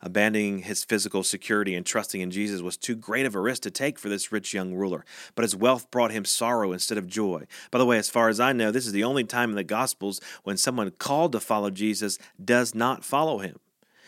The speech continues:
Jesus took the opportunity to remind his disciples not to look for immediate physical rewards to their self-sacrifice,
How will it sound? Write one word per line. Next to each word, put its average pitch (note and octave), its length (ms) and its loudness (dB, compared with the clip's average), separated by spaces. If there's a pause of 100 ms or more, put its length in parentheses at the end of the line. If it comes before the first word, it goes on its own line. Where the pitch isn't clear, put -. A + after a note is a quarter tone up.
(220)
Jesus G#2 280 -2
took A#2+ 180 -4
the G2+ 120 0
opportunity G#2+ 480 -2
to G2+ 100 -6
remind G2+ 500 0
his G2+ 140 -8
disciples F#2 500 -4
not A2+ 200 -2
to G2+ 60 -8
look G#2+ 160 0
for - 160 -2
immediate G2+ 380 0
physical G2 400 -4
rewards F#2+ 540 0
to - 80 -8
their F2 160 -4
self-sacrifice, E2+ 1080 -4